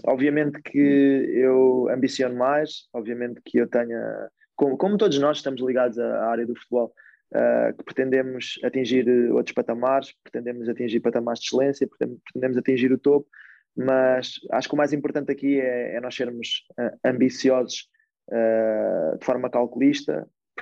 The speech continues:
perceber que os passos são dados, ah, um de cada vez. Isto é quase uma frase clichê, mas no futebol é,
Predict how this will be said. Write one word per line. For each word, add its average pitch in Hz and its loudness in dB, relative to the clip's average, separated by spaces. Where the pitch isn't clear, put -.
perceber 131 0
que 123 -2
os 113 -6
passos 123 -2
são 123 -10
dados, 123 0
ah, 117 0
um 127 -6
de 117 -12
cada 123 0
vez. 131 2
Isto 117 -2
é 117 0
quase 120 0
uma 127 -6
frase 123 -2
clichê, 123 -6
mas 123 -6
no 139 2
futebol - 2
é, 123 -2